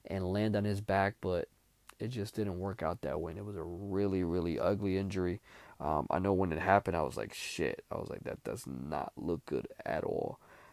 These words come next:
I was like, "I'm pretty sure he's definitely got a neck injury or something even more worse." And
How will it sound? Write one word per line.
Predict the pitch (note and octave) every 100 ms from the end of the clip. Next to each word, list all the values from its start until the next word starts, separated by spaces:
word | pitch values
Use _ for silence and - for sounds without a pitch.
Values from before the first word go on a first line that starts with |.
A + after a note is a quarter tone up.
| -
I | E2+
was | D#2+ F#2+
like, | D2+
"I'm | D2+ F#2+
pretty | G#2 G2+ F2+
sure | - E2
he's | F#2+ F2+
definitely | B2 E2 - C#2+
got | C#2 C2+
a | D#2+
neck | E2 -
injury | F#2+ F2+ G2 F2+ E2
or | - -
something | - - E2+ E2+
even | D#2+ D2+ C2+
more | E2 E2
worse." | D2 E2+ -
And | -